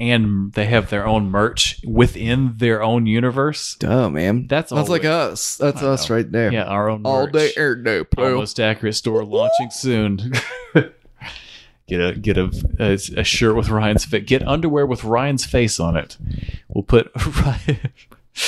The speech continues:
Speaker 1: we'll put Ryan's face on the, the butt
Speaker 2: Crotch.
Speaker 1: flap of your tidy whities or the crotch.
Speaker 2: Put on the crotch, open my
Speaker 1: Depends,
Speaker 2: mouth.
Speaker 1: depends on what you're in the mood for.
Speaker 2: And put a microphone right up to it. Wouldn't that be good? Like,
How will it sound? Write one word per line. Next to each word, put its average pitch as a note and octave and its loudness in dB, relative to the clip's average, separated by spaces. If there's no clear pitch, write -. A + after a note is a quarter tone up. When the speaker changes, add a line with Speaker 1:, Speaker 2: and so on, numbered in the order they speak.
Speaker 1:
we'll - 4
put - -4
Ryan's A#2 2
face C#3 0
on A2 0
the, G2 2
the F2+ -4
butt A#2 -2
Speaker 2:
Crotch. A#2+ 0
Speaker 1:
flap C3 0
of G#2 -6
your G#2 -2
tidy C3 0
whities C#3 -2
or E3+ 0
the F#3+ 0
crotch. - -4
Speaker 2:
Put A#2 0
on A2+ 4
the G#2 -2
crotch, G#2 0
open G#2 0
my G2+ 0
Speaker 1:
Depends, F#2+ 2
Speaker 2:
mouth. - -20
Speaker 1:
depends F#2 0
on F2+ 0
what F#2+ 0
you're G2+ 0
in G2 2
the G2 2
mood F#2+ 2
for. F#2 0
Speaker 2:
And F#2+ 0
put A#2 0
a G2+ 2
microphone G#2 -2
right G2 0
up E2 0
to G2 -4
it. E2 -4
Wouldn't D3 0
that D#3+ 0
be E3 -2
good? E3+ 0
Like, B2+ 0